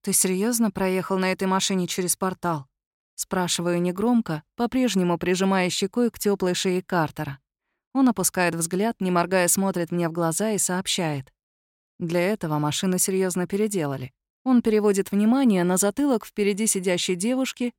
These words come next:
и произносит спокойным тоном: "Максин, что я говорил по поводу сотрудничества с местными? Джексон не очень тобой доволен". Максин оборачивается и уверенно смотрит на Картера. Кажется, ничто не способно нарушить ее непоколебимость.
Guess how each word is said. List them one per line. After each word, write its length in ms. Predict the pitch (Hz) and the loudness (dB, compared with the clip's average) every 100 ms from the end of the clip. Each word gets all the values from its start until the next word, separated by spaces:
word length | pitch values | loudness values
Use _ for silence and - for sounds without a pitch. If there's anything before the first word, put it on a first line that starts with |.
| _ - | _ -4
и 120 | 214 | -2
произносит 640 | 190 180 170 214 240 196 | 0 0 0 0 -2 -4
спокойным 520 | - 165 196 196 214 | -4 -2 0 2 0
тоном: 420 | - 185 147 139 - _ _ _ _ - | 0 -2 -2 -4 -10 _ _ _ _ -2
"Максин, 480 | 175 - 190 175 | 0 0 0 -2
что 240 | 160 - 262 | -4 0 0
я 100 | 214 | 2
говорил 380 | 175 165 165 160 | 2 2 2 0
по 160 | 165 | -2
поводу 340 | 175 165 165 165 | 0 0 2 2
сотрудничества 800 | 180 170 214 185 - 180 185 | 0 0 0 0 0 -2 -2
с 100 | 185 | -2
местными? 560 | 208 170 143 143 139 131 _ _ - | 0 0 -2 -4 -6 -8 _ _ -8
Джексон 480 | 170 180 175 233 233 | -2 0 0 2 4
не 100 | 269 | 4
очень 340 | 196 156 160 | 4 2 -2
тобой 260 | 156 156 165 | 0 2 4
доволен". 520 | 165 156 151 143 135 - _ _ _ _ | 4 2 0 -2 -6 -10 _ _ _ _
Максин 400 | 208 196 208 175 | -2 0 0 0
оборачивается 840 | 170 170 196 240 247 254 247 277 | 2 0 0 -2 0 0 0 0
и 100 | 269 | 2
уверенно 500 | 262 208 185 202 254 | 2 4 2 2 2
смотрит 420 | - 196 185 202 | 2 0 0 0
на 140 | 233 247 | 0 0
Картера. 500 | 190 147 156 139 - _ _ | 0 0 -4 -8 -10 _ _
Кажется, 460 | - 277 254 240 247 | -2 0 0 0 4
ничто 440 | 233 233 - 269 | 4 4 2 2
не 140 | 240 165 | 2 2
способно 500 | - 170 226 190 175 | 2 2 2 2 2
нарушить 480 | 175 190 202 170 165 | 4 4 2 0 0
ее 180 | 165 | 2
непоколебимость. 960 | 170 165 165 175 170 170 202 156 - | 2 0 -4 -2 -2 0 0 0 -2